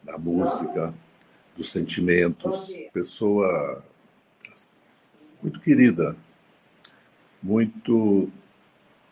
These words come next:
mais do que querida, certo? Uma pessoa amada por todos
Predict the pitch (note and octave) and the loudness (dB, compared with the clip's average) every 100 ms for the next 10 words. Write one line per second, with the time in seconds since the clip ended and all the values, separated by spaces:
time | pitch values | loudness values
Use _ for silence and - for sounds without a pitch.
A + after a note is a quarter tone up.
0 | _ _ _ _ _ _ _ _ _ _ | _ _ _ _ _ _ _ _ _ _
1 | _ _ G2+ B2+ D#3+ C3 G#2 - G#2+ - | _ _ 0 2 4 2 -2 -6 -6 -2
2 | - G2 G#2+ D2 C#2+ - F2 F2 - - | 0 2 2 0 -4 -4 -6 -6 -10 -16
3 | - - G#2 G2+ - G#2 G#2 A2 G#2+ F2 | -16 -10 -4 -4 2 4 6 6 4 0
4 | - D2+ - D2+ C#2 - - | -8 -12 -12 -10 -10 -14 -20